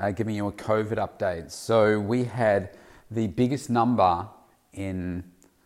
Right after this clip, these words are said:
new cases reported in Victoria since the, uh, pandemic really started here, and we had one hundred and six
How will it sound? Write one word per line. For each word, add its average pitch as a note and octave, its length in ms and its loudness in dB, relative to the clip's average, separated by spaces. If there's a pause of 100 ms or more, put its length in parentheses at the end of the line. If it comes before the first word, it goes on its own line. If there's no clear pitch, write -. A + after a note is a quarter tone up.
(420)
new A#2 300 0
cases A#2 640 -6
reported G#2 500 0
in G2+ 160 -4
Victoria G2 760 0
since - 960 -6 (680)
the, A2+ 300 -4 (260)
uh, F#2 140 -6
pandemic G#2 680 -4 (480)
really G#2 320 2
started G#2+ 480 2
here, F2+ 400 -4 (300)
and A2 80 -4
we G2+ 80 -4
had G2+ 240 0
one G#2+ 220 0
hundred G#2+ 320 -6
and G2 180 -6
six - 840 -10